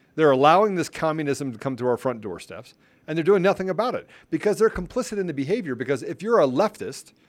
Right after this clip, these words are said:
and you're a radical and you are a part of this, you know, this global conspiracy, you call it global conspiracy, you know, wh-, why would you not stand in the, in the way of, of trying to restore constitutional integrity?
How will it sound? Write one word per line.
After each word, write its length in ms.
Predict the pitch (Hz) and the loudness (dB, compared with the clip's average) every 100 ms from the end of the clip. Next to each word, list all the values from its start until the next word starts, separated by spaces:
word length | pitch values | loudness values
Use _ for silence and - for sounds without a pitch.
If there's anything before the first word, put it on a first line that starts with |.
| _ _ _ - | _ _ _ -12
and 100 | 131 | -2
you're 140 | 190 | 2
a 40 | 147 | 4
radical 640 | 131 185 220 - 82 127 _ _ _ _ - | 6 6 4 0 -10 -16 _ _ _ _ -12
and 140 | 131 | -6
you 240 | 170 175 - | -4 -6 0
are 160 | 139 | 2
a 60 | 135 | 0
part 260 | - 190 180 | 2 0 0
of 60 | |
this, 160 | 151 127 123 _ _ _ | -4 -8 -18 _ _ _
you 80 | 160 | -10
know, 80 | 135 | -8
this 220 | 127 120 | -6 -8
global 500 | - 131 190 180 151 | -4 2 2 2 -4
conspiracy, 380 | - 131 - 170 | -6 -8 -4 -4
you 20 | |
call 160 | 165 143 | 0 0
it 80 | 110 | 2
global 240 | 127 127 | -2 -2
conspiracy, 540 | 117 101 180 135 107 104 _ _ _ _ _ _ _ _ _ _ | -8 -6 -4 -4 -8 -12 _ _ _ _ _ _ _ _ _ _
you 80 | 135 | -6
know, 160 | 139 143 | -4 -6
wh-, 340 | 127 147 - | -4 -6 -4
why 240 | 135 185 | 2 4
would 260 | 202 185 254 | 4 2 0
you 300 | 202 101 80 _ _ _ - | -2 -4 -8 _ _ _ -4
not 260 | 139 131 | -2 -2
stand 400 | - 151 131 120 | -4 -2 0 -2
in 220 | 120 131 117 | -8 -8 -6
the, 260 | 107 104 - | -8 -10 -10
in 140 | 127 | -8
the 80 | 120 | -4
way 420 | 110 123 110 104 | 0 0 0 -4
of, 420 | 117 110 98 - _ _ _ _ _ _ _ | -6 -8 -10 -16 _ _ _ _ _ _ _
of 200 | 120 101 | -10 -6
trying 320 | - 131 120 | -2 -2 -2
to 320 | - 123 110 123 | -6 -6 -6 -6
restore 840 | 127 - - 170 160 120 98 95 _ _ | -6 -6 0 2 4 2 -2 -8 _ _
constitutional 560 | 143 131 - 127 123 110 | -8 -8 -8 -10 -10 -12
integrity? 400 | 107 98 90 | -12 -16 -20